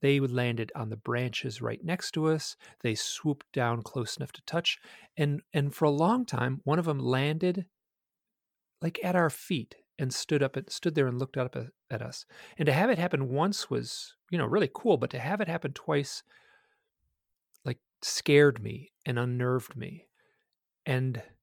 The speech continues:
both times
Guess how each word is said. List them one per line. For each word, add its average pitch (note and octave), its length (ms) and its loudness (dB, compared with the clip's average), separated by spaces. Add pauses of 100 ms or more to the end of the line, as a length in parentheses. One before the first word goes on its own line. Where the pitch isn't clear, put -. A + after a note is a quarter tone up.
(1600)
both D#3+ 400 6
times - 720 -6